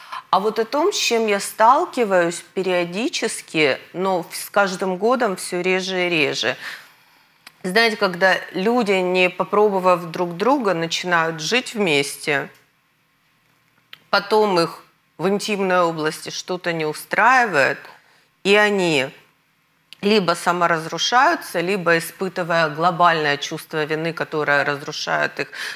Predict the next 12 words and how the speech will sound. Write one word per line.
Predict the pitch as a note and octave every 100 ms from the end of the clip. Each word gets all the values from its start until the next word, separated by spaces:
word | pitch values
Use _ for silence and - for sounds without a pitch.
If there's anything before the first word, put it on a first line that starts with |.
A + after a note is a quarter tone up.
| -
даже | D#3 E3+ D#3
на | C#3+
психосоматическом | C#3 - D#3+ E3 - D3+ D3 D3 C#3+ E3 - C#3+ D3
уровне, | A3 E4 A#3 F3+ D#3 B2+ - _ _ _ _ _ _
все-таки | - G#3+ G#3 F3 - E3+ D#3+ - - - -
находят | F3+ F#3+ G#3 F#3+ D#3+ D3+
себе | - D#3 D3+ E3+
какие-то | D#3 D3 E3 D#3 C#3+ D#3 C#3+ C#3 C#3 C3+ C3 -
интимные | F3+ E3+ F#3 F3 D#3+ D3+
истории | - - A#3 D#4 G4 D#4 F3 D3 - - _
за | D3+ D3 F3+ D#3
кадром, | F3 B2 B2+ D3 C3 C#3